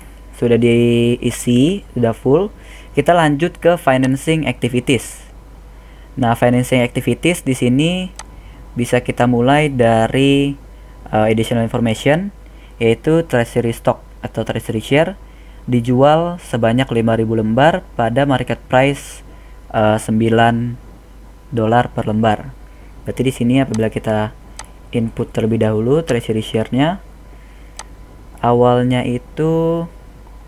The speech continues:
treasury share sebesar seratus ribu. Kemudian di akhir periode menjadi lima puluh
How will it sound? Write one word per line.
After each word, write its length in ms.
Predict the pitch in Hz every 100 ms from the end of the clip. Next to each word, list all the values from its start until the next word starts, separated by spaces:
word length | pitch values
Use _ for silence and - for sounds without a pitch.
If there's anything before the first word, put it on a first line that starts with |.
| - -
treasury 480 | - 120 - 120 117
share 320 | - 135 143
sebesar 480 | 135 113 110 - 135
seratus 400 | - 117 - -
ribu. 400 | 117 104 123 185 - - - - - - - - - - - - - - - - - - - - - - - - - -
Kemudian 400 | - 120 113 139
di 80 | 147
akhir 240 | 123 - 123
periode 400 | 113 110 110 143
menjadi 400 | 139 117 107 135
lima 160 | 123
puluh 240 | 117 123